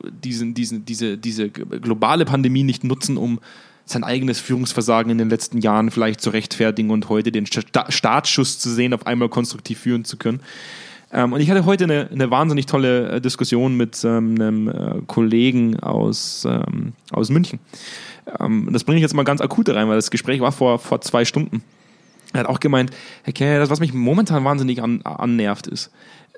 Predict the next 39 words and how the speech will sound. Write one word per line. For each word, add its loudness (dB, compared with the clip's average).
ähm, 2
wenn 2
Leute 4
zu -2
mir 2
sagen, 2
ja, 2
ich 2
hoffe, 2
dass 0
mit 0
den 2
neuen 2
digitalen -2
Medien 2
jetzt 0
endlich 0
die 2
Meetings, 0
die 0
wir 2
abhalten, 0
konstruktiver -2
und 0
produktiver -2
werden.“ 0
Und -20
er 2
dann 4
auch 2
gesagt 2
hat, 0
„Jetzt -8
pa-, 0
jetzt -4
pass -2
mal 0
auf, 0
Junge, 2